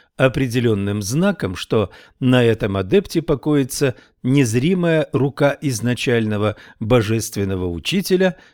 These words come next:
или же он сам воплощение одного из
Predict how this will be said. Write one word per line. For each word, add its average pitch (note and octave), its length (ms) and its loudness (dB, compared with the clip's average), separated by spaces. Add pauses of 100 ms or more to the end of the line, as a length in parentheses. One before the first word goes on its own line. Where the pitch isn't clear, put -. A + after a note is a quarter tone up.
(160)
или G#3 260 4
же F#3 200 4
он F3+ 140 0
сам D#3+ 320 0
воплощение C3+ 760 -2
одного G#2+ 680 -2 (240)
из C3+ 360 -2